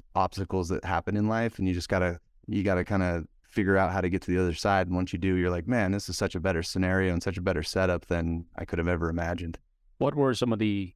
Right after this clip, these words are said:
Speaker 2: investments in yourself during that period?
Speaker 1: Just investing in the, believing in myself, like, knowing that the,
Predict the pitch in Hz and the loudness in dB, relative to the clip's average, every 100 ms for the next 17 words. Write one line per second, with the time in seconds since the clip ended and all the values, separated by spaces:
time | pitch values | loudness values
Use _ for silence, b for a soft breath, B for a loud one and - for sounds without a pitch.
0 | - - 104 101 147 - - - - 117 | -4 0 0 0 -4 -6 -14 -10 -2 0
1 | 117 131 - - _ _ - 117 113 113 | 2 0 0 -20 _ _ -4 0 0 0
2 | 117 120 - _ - - _ - - _ | 2 0 -2 _ -20 -20 _ -20 -20 _
3 | _ _ 139 135 - _ - 117 120 127 | _ _ 0 0 -2 _ -6 -2 2 2
4 | - 127 120 110 110 90 - _ 69 101 | 2 2 4 2 2 0 -4 _ -6 0
5 | 98 98 95 80 - _ _ _ 107 120 | 2 4 2 0 -4 _ _ _ -6 0
6 | 123 151 135 107 98 92 - 95 95 - | 0 2 2 2 2 0 0 2 0 0
7 | 104 92 104 107 107 104 98 92 - 95 | 0 2 0 2 2 2 0 -2 -8 0
8 | 98 95 95 85 | 2 4 2 -2